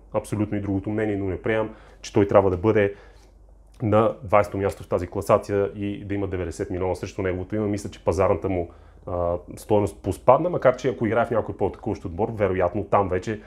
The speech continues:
а, и такъв клуб би си заслужавал да даде повече пари за него. Но, а, за него казвам, че е надценен. Поне това е моето мнение. Знам, че мнозина вероятно не са на същото. Бързо ви обръщам внимание. Вижте само,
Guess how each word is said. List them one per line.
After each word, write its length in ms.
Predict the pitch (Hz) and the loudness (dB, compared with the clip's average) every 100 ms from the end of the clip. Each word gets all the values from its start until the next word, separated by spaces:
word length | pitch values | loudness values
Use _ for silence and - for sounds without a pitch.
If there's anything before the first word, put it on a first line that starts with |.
| - - - | -20 -20 -6
а, 220 | 95 90 - - - | -2 -2 -4 -20 -10
и 120 | 107 | -8
такъв 260 | - 123 - | 0 0 0
клуб 240 | 120 - - - - - - - - | -2 -4 -16 -20 -20 -20 -20 -20 -12
би 180 | 127 131 | -2 -2
си 120 | 139 | 0
заслужавал 480 | 107 - 107 113 113 | -4 -4 0 2 2
да 80 | 101 | 0
даде 240 | 98 95 | 0 0
повече 340 | 107 92 - - | 0 0 -2 -4
пари 160 | 101 | -4
за 140 | 87 85 | -2 -2
него. 180 | 82 78 - - - - | -2 -4 -14 -20 -20 -6
Но, 420 | 120 127 127 131 - | -2 0 0 -4 -10
а, 300 | 117 117 117 120 | -6 -4 -4 -6
за 200 | 101 110 | -4 -2
него 220 | 107 87 | -2 -2
казвам, 320 | 107 101 104 | -4 -2 -4
че 260 | - 104 - | -4 -6 -6
е 100 | 110 | -8
надценен. 600 | 101 95 - 98 92 90 - - - | -8 -8 -8 -6 -4 -6 -10 -20 -6
Поне 200 | 104 104 | -2 -2
това 180 | 107 98 | 2 2
е 20 | |
моето 300 | 95 90 92 | 2 -2 -2
мнение. 260 | 90 98 95 | -2 -2 0
Знам, 200 | 98 90 | -2 -2
че 120 | 101 | -4
мнозина 300 | 87 92 92 90 - - | -2 -4 -6 -10 -20 -12
вероятно 340 | 98 92 92 98 | -4 -4 -2 -4
не 100 | 90 | -2
са 140 | 107 | -2
на 80 | 95 | -2
същото. 380 | - - - - - - - - - - | -2 -6 -8 -20 -20 -20 -20 -20 -20 -6
Бързо 460 | 135 123 147 143 120 | 6 8 8 4 2
ви 100 | 123 | 2
обръщам 360 | 120 131 120 | 2 2 0
внимание. 460 | 117 123 147 156 - | 2 2 4 2 -2
Вижте 280 | 117 147 139 | -4 -4 -4
само, 480 | - 135 135 131 | 4 6 6 4